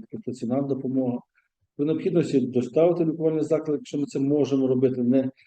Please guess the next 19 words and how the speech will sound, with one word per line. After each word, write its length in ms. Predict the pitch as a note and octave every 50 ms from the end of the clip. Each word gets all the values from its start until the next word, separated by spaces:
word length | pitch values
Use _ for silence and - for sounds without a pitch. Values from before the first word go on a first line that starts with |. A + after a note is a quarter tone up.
| _ _ _ -
і 100 | C#3 C3+
не 100 | C3+ A#2+
залишати 540 | B2 C3 B2+ B2 - D3+ C#3 B2+ - C3
пацієнта 680 | B2 - - B2+ - - B2+ C3+ C#3 C3 B2 - C3+ A2+
один 240 | - A#2+ B2 C3+ B2+
на 120 | B2+ B2
один 200 | A#2 A#2+ C3 B2
зі 160 | - - B2
своїм, 400 | - - - - B2 A#2+ A#2+ A#2+ A2+ A#2+ - _
зі 140 | - A2+ A#2
своїм 280 | - - - B2 A#2+ A2+
болем, 380 | A2 A#2 B2 A#2+ A#2+ A#2 - - _ _ _ _ _ _ _ _ _ _ _ _ _ _ _ _ _ _ _
коли 180 | - C#3 B2+ B2+
вже 160 | B2 A2 A2
прибуває 400 | G#2+ A#2+ A2+ G#2+ A2+ A#2 A#2 A2
в 120 | G#2+ A2 A2
клініку, 400 | C3 D#3 E3+ D3 A#2 - C3 A#2+
якщо 220 | A2+ A2 - B2+
ми 280 | A2+ A2+ A2+ G#2+ A2